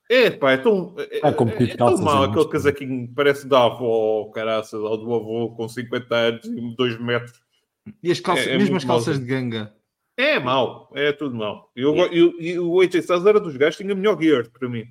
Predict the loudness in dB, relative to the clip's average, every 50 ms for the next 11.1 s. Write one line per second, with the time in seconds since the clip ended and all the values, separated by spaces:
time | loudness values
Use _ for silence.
0 | _ _ -2 -2 -2 -2 -4 -10 -14 -16 -14 -12 -12 -12 -14 -16 _ -18 -16 -16
1 | -16 -16 -18 -20 -20 _ _ _ _ _ _ -6 -4 -2 0 0 0 2 0 -2
2 | -2 -2 -4 -2 -2 -2 -2 0 0 0 0 0 0 0 0 0 0 0 0 -2
3 | -4 -4 -2 -2 -4 -4 -4 -4 -4 -2 -2 -2 -2 -2 -2 -4 -6 -8 -10 -8
4 | -8 -6 -4 -4 -6 -6 -6 -4 -4 -4 -4 -4 -6 -6 -6 -6 -6 -6 -4 -2
5 | -2 -2 -2 -2 -4 -4 -6 -6 -6 -8 -8 -12 -16 -20 -14 -6 -4 -2 -2 -2
6 | -2 -4 -4 -6 -4 -4 -6 -6 -8 -8 -10 -12 -12 -10 -12 -12 -12 -12 -12 -14
7 | -14 -14 -14 -16 -16 -10 -4 -4 -4 -4 -4 -10 -16 -12 -12 -12 -10 -10 -12 -14
8 | -14 -14 -16 -14 -14 -10 -8 -8 -8 -6 -8 -8 -10 -12 -14 -12 -10 -10 -10 -10
9 | -10 -10 -10 -10 -10 _ -10 -10 -10 -10 -10 -10 -8 -8 -8 -8 -8 -8 -8 -8
10 | -10 -12 -14 -16 -18 -18 -20 -20 -20 -20 -20 -20 -20 -20 -20 -16 -10 -8 -6 -6
11 | -6